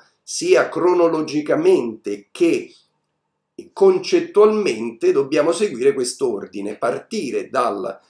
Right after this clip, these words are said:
ehm, l-, dal, dal sistema assoluto, dallo Stato assoluto, per arrivare poi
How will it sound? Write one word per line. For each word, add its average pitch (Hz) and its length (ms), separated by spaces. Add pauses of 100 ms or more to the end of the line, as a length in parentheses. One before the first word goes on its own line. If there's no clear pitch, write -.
(320)
ehm, 90 800 (240)
l-, 80 240 (100)
dal, 101 680 (160)
dal 107 500 (460)
sistema 139 800
assoluto, 143 680
dallo 110 260
Stato 165 360
assoluto, 202 540
per 165 160
arrivare 123 560
poi 98 380